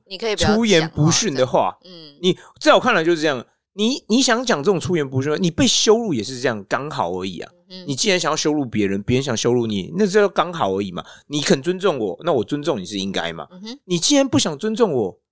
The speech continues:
Speaker 2: 我为什么要尊重你？是，这种话不是我想让场面变成这样，是你啊，你他妈好好投个票，那你那边讲个五四三，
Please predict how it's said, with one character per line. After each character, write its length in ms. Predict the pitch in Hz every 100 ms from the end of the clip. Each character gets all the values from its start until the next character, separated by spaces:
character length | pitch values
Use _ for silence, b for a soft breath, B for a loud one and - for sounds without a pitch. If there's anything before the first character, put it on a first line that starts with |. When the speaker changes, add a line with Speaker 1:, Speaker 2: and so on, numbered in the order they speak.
| -
Speaker 2:
我 160 | 127
为 100 | 139
什 100 | 143
么 60 | 107
要 60 |
尊 120 | 98 98
重 220 | 98 87
你？ 100 | 50 _ _ _ _ -
是， 160 | - B
这 100 | -
种 60 | 269
话 140 | 262
不 280 | 233 - 165
是 140 | 190 240
我 540 | - 139 143 104 123
想 200 | - 123
让 160 | 143 135
场 240 | - 95 _
面 180 | - 139
变 180 | 107 113
成 140 | 92
这 100 | 85
样， 120 | 101 - b b
是 140 | 349
你 360 | 330 302 175 139
啊， 180 | 180 - B B
你 120 | 160
他 140 | 196
妈 140 | 240 226
好 140 | 196
好 100 | 165
投 160 | - 139
个 100 | 139
票， 320 | - 147 117
那 140 | 135
你 160 | 151 110
那 100 | 113
边 200 | 131 131
讲 180 | 127 98
个 100 | 98
五 120 | 92
四 160 | - 113
三， 260 | 104 95